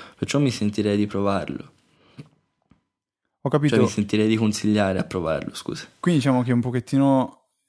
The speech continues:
Speaker 2: il, per, per, per fargli fare il botto a questo servizio dovrebbe essere integrato, ad esempio, con, con un Kindle.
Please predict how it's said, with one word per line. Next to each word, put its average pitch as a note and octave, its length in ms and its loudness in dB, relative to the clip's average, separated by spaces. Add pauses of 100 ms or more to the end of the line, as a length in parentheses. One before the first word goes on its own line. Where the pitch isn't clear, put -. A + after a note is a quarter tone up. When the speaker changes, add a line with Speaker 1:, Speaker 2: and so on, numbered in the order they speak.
(420)
Speaker 2:
il, A#2 160 -2 (600)
per, A#2+ 120 2
per, B2+ 220 2
per B2 180 0
fargli B2+ 300 2
fare A#2+ 200 0
il A2+ 40 -2
botto B2 440 0
a - 20 -6
questo A#2 220 -6
servizio A#2+ 600 -4
dovrebbe A2 400 0
essere G#2 520 -2
integrato, A2 760 2
ad G2+ 100 0
esempio, G#2 300 -2
con, G2+ 520 -4
con A2 140 -6
un G#2+ 120 -2
Kindle. G2+ 460 -4